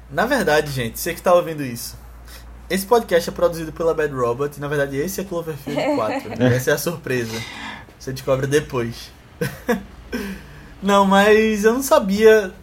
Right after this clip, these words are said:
Speaker 1: dos detalhes desse que vinha aí. É, eu, eu lembro dos boatos de que vai ter em algum momento um filme de Segunda Guerra Mundial que, que vai se passar no universo Cloverfield.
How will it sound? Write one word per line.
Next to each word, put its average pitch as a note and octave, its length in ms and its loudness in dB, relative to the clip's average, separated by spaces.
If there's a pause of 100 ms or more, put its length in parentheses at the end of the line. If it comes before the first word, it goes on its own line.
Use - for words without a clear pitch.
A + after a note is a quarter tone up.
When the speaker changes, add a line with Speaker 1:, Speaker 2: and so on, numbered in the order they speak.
(120)
Speaker 1:
dos F3 140 -8
detalhes F3 600 2
desse D3 200 -10
que D#3+ 120 -12
vinha D3 220 -6
aí. B2 280 -8 (720)
É, C3+ 600 -2
eu, G#3+ 340 4
eu A#3 240 4 (160)
lembro G3+ 260 0
dos A3 180 -2
boatos E3 420 4
de E3+ 100 -12
que D#3 680 -10 (120)
vai C3 320 -4
ter D3+ 180 -8
em D3+ 60 -4
algum D#3 160 -6
momento C#3+ 400 -8
um D3+ 80 -12
filme D3 380 -10
de C3+ 300 -16
Segunda D3 360 -6
Guerra C#3 200 -4
Mundial C3+ 600 -4 (880)
que, B2 680 -10 (140)
que C#3+ 140 -8
vai C3 180 0
se C3 100 -6
passar C#3+ 300 -2
no C3 60 -4
universo C3 340 -4
Cloverfield. C3+ 520 -8